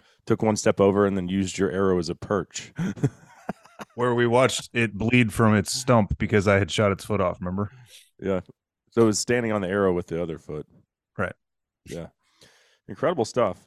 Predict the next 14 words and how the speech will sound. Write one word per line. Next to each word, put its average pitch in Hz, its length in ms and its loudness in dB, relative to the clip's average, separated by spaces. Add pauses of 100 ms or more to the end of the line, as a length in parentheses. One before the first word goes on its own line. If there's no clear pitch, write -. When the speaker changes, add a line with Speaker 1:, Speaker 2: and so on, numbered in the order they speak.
(240)
Speaker 1:
Um, 127 640 2
Speaker 2:
I - 40 -20
think 120 140 0
I've 107 100 4
shot 117 200 8
at 110 120 2
three 113 140 6
or 104 60 4
four 107 240 4
of 101 80 4
'em 104 120 4
in 104 100 4
our 98 340 2 (200)
times 104 520 2